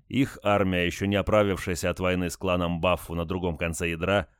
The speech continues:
по велению императора сразу начала в новую войну и выиграла ее первый бой. Но дальнейшее наступление требовало постоянных военных баз на захваченных планетах. И маршал Га,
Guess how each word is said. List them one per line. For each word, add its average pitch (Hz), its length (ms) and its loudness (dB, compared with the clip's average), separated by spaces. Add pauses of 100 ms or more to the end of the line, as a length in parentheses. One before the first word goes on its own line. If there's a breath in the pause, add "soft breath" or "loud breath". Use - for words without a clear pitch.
(300)
по 92 80 -4
велению 110 400 2
императора 110 520 2
сразу 107 340 0
начала 101 360 0
в 95 40 0
новую 95 380 2
войну 95 460 0 (180)
и 117 140 -2
выиграла 107 500 2
ее 101 280 2
первый 95 360 0
бой. 87 360 -2 (640)
Но 92 140 -2
дальнейшее 95 540 0
наступление 104 720 0 (320)
требовало 120 440 4
постоянных 107 640 0
военных 95 400 0
баз 98 380 0
на 92 120 -4
захваченных 92 580 -4
планетах. 87 600 -4 (540)
И 107 100 0
маршал 98 460 2
Га, 92 360 0